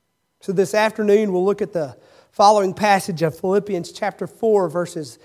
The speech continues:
six through seven, where it says, "Be anxious for nothing,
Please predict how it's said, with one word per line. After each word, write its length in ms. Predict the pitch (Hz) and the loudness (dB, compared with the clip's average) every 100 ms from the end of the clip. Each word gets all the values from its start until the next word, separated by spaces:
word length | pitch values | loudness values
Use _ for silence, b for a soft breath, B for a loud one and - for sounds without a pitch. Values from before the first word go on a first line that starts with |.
| b | b
six 380 | - - 170 - | -20 -10 -10 -10
through 220 | - 226 | -8 -8
seven, 500 | 196 - 214 180 160 | -6 -4 -2 -2 -6
where 120 | 165 165 | -8 -8
it 80 | |
says, 260 | 156 190 170 | -8 -8 -8
"Be 240 | 165 254 | -8 -8
anxious 560 | 220 269 240 - 220 - b b | -6 -8 -8 -6 -6 -8 b b
for 180 | _ 233 | _ -6
nothing, 640 | 208 208 208 208 151 107 | -4 -2 -2 -4 -12 -14